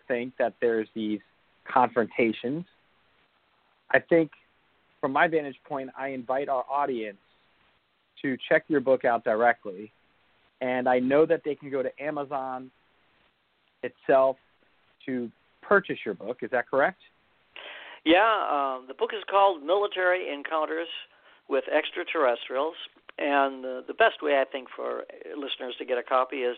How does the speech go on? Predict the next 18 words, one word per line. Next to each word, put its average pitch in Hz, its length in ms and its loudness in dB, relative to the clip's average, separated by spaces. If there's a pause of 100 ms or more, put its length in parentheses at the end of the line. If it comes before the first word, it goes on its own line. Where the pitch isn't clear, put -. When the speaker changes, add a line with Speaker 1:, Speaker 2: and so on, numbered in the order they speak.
Speaker 2:
just - 220 -12
go 135 140 0
to 123 100 -6
Amazon 131 400 -4
dot 120 260 0
com. 135 200 -4
They 120 160 -14
certainly 123 180 -8
get 120 160 -8
the 120 60 -8
better 117 220 -4
price 139 280 0 (140)
there. 127 240 -2 (840)
And, 143 300 4
um, 139 360 4 (220)
it's, - 180 -10 (160)
uh, 170 680 2
it's 180 180 -4